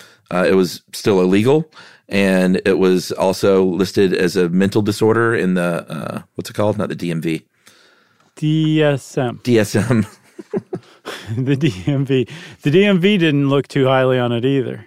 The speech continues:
Speaker 1: No, that's right. So he, I think, was o-, one of only two that was ever even positively identified of what would end up being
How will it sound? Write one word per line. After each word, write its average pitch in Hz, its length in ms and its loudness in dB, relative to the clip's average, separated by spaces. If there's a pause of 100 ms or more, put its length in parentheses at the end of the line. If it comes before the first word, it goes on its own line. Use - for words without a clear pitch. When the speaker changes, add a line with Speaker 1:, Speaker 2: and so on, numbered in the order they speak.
Speaker 1:
No, 87 220 -2
that's 80 160 -6
right. 87 240 0 (420)
So 123 500 4
he, 175 400 2
I 131 60 2
think, 131 180 -2
was 131 140 0
o-, 104 360 -2
one 131 160 2
of 135 80 0
only 120 200 2
two 107 540 2 (360)
that 113 100 2
was 110 180 4
ever 110 480 2
even 104 260 2
positively 104 600 0
identified 92 720 0
of 92 200 -2
what 98 140 4
would 90 140 0
end 101 220 2
up 110 200 0
being 92 400 -2